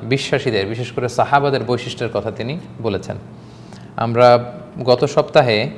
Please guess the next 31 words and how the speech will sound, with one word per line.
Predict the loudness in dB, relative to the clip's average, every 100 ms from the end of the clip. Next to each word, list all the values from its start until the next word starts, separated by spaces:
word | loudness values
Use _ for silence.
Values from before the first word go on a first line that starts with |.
| -16 -20 -20 -20 -20 -20 -20 -20 -16 0
আটত্রিশ | 0 2 -2 -2 -2 -2
নম্বর | -2 2 2 2 2
আয়াত | 4 2 0
পর্যন্ত, | -6 -4 -6
সূরা | -6 0 2
আন-নূরের | 2 0 -2 0 -2 -4 -16 -20 -20 -12 -4
আটত্রিশ | -2 -2 -6 -6 -6
নম্বর | 0 4
আয়াত | 4 2
পর্যন্ত | -6 -4 -2
cover | 0 0 -2
করেছিলাম। | -2 -2 -2 0
আজকে | -2 -2 -6
ঊনচল্লিশ | -4 -4 -4 -4 -4 -4
নম্বর | 2
আয়াত | 2 2 -2
থেকে | -8
শুরু | -8 -10 -10
করব। | -14 -16 -20 -20 -20 -18 -6
ঊনচল্লিশ | -2 -2 0 0 0 0
এবং | 0 -2 0
চল্লিশ | 2 2 0
নম্বর | 2 6 8
আয়াতে | 8 4 -2 -4 -10 -10 -4
basically | -2 -2 0 2
আল্লাহ | 4 2
তাআলা | 4 2 2 0 -12 0
কাফিরদের | 4 6 4 0 0 4
কাজের | 6 6 6 2
দৃষ্টান্ত | -2 0 -2 -2
দিয়েছেন। | -4 -4 -6